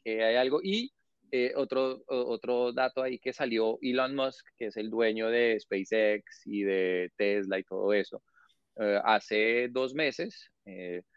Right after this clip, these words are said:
vio que un dato había salido que era como para acabar con el hambre mundial, se requería como de, no sé el dato exacto, pero era como sesenta mil millones de dólares, algo así, o seis mil millones de dólares o sesenta mil millones de dólares.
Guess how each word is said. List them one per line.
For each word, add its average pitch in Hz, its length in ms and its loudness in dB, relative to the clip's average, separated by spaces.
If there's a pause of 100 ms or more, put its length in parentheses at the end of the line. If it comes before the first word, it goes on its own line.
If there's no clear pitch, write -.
(440)
vio 117 320 6
que 127 180 6
un 131 180 2
dato 127 480 4
había 123 260 0
salido 107 500 -2
que 127 160 -4
era 104 160 -2
como 120 420 -6
para 110 560 2 (100)
acabar 104 480 -2
con 131 180 -12
el 131 140 -6
hambre 107 300 -4
mundial, 117 600 -2 (320)
se 117 200 0
requería 107 540 0
como 110 300 -4
de, 117 340 2 (440)
no 127 120 -10
sé 151 80 2
el 143 80 2
dato 143 220 0
exacto, 135 380 -2
pero 127 160 0
era 104 120 -2
como 120 460 0 (460)
sesenta 120 580 0
mil 127 200 0
millones 131 420 2
de 123 100 4
dólares, 95 400 2
algo 107 180 4
así, 107 280 0 (100)
o - 100 -12
seis 123 240 0
mil 160 180 4
millones 180 300 2
de 160 60 -2
dólares 160 260 0
o 147 60 -8
sesenta 120 280 -6
mil 107 140 -2
millones 113 280 -4
de 117 80 2
dólares. 95 400 0